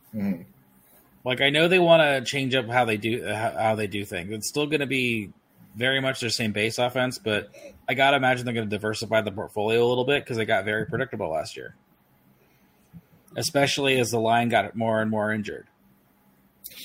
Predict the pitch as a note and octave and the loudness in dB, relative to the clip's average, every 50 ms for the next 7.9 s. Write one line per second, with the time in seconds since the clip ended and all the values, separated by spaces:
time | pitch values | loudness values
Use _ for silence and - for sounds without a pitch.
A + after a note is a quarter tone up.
0 | - - - - - _ - - C3+ C3+ C#3+ D3+ D3+ - - D3+ C#3 C3 C3 - | -16 -16 -18 -20 -20 _ 0 4 6 6 8 6 6 4 2 0 2 2 2 2
1 | C3 A#2+ A2+ G#2+ G2 G2 G#2 G2+ - A2+ G#2+ G2+ G2 F#2+ - - G#2+ F#2+ - - | 2 4 4 2 0 -2 -4 -4 -2 0 2 2 0 0 0 -2 -4 -2 -2 -4
2 | A2+ G2+ - - G2 F#2 F2 - G2+ G2 F#2 F2 - F2+ F2 F2+ - - G#2 G2 | -4 -4 -2 -2 -2 -2 0 2 2 2 2 2 0 -6 -10 -10 -4 -2 0 0
3 | F#2+ - - F#2+ F2+ E2 D2+ D#2 - - - _ _ _ - A#2 A#2 G#2 F#2+ F#2 | 0 -2 -2 -2 -2 -2 -2 -6 -8 -12 -20 _ _ _ -10 -8 -6 -6 -4 -4
4 | F#2+ G#2 G#2+ G#2 - A2 A2 G#2+ G#2 G2+ G#2 G#2 G#2 G#2 G2+ G2+ G2+ G2 F#2 - | 0 0 0 0 2 2 2 2 2 2 2 2 2 2 2 2 2 2 0 -2
5 | - _ - - - - A2+ G2+ F#2+ G2 F#2 - - - - A2 G#2+ G2+ - - | -8 _ -10 -6 -4 -2 0 0 0 -2 -4 -4 -4 0 2 2 2 0 -2 0
6 | G#2+ G2+ G2+ F#2+ - - A2 G#2 G#2 G2 - G#2 G2 F#2 F#2 G2 F#2+ F#2+ F#2+ G2 | 0 0 0 0 0 0 2 2 2 0 0 -2 -2 0 0 -2 -2 0 0 -2
7 | G2 F#2+ F#2+ - G2+ F2+ F2 F2+ F#2+ F#2+ - G2 F#2 - - - - | -2 -2 -4 -6 -6 -8 -6 -6 -8 -8 -8 -10 -10 -10 -10 -16 -18